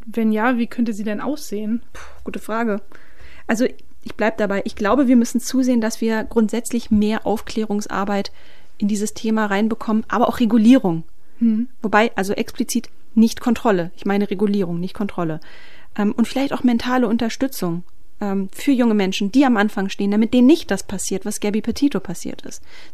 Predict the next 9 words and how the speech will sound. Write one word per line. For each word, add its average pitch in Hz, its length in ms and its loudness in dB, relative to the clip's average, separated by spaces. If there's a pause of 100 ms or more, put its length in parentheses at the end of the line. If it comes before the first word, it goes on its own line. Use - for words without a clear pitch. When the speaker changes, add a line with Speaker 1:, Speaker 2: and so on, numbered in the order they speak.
(200)
Speaker 2:
Zum 190 160 -4
Beispiel 202 180 -2
durch 214 200 0
Coachings. - 500 0
Also - 160 2
ich 214 100 -4
würd 208 140 -4
sagen, 220 180 2 (400)
ein, 196 140 2